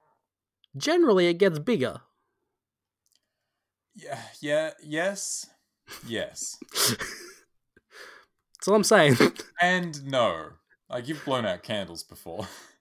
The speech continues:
Speaker 2: <laughs>
Speaker 1: True. You're right.
Speaker 2: Just think of the helicopter
Speaker 1: It's
Speaker 2: as
Speaker 1: a
Speaker 2: a
Speaker 1: big
Speaker 2: very
Speaker 1: fire.
Speaker 2: large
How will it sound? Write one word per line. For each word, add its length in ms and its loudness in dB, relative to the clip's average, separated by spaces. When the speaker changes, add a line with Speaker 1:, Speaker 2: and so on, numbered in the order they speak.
Speaker 2:
<laughs> 640 -20
Speaker 1:
True. 480 2
You're 180 -2
right. 280 0
Speaker 2:
Just 160 -6
think 160 -2
of 100 -4
the 80 -2
helicopter 540 0
Speaker 1:
It's 120 4
Speaker 2:
as 60 10
Speaker 1:
a 40 0
Speaker 2:
a 20 -10
Speaker 1:
big 200 4
Speaker 2:
very 120 2
Speaker 1:
fire. 100 8
Speaker 2:
large 240 8